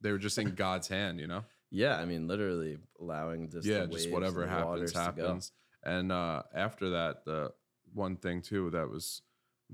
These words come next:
Speaker 1: um, very, uh, you know, 'cause you think, like, God would wipe out a couple more times, like, with everything going on in the world. He promised Noah he would never flood the earth like that again.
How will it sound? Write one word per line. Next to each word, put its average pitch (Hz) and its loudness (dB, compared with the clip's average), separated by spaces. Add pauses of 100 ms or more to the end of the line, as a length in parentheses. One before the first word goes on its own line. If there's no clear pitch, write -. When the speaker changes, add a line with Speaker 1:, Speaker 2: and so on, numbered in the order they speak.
(320)
Speaker 1:
um, 67 -6 (920)
very, 87 0
uh, 62 -4 (1040)
you 107 0
know, 92 2
'cause 95 -4
you 98 2
think, 95 -2
like, 87 0
God 90 0
would 92 -2
wipe 95 0
out 90 0
a - -6
couple 95 -4
more 95 2
times, 92 -2
like, 87 -2
with 90 -6
everything 87 -2
going 87 0
on 87 0
in 87 -2
the 87 0
world. 87 0 (520)
He 104 -2
promised 95 0
Noah 92 2
he 95 0
would 90 -2
never 87 -2
flood 85 -4
the 76 -4
earth 76 -2
like 53 -8
that 52 -6
again. 50 -12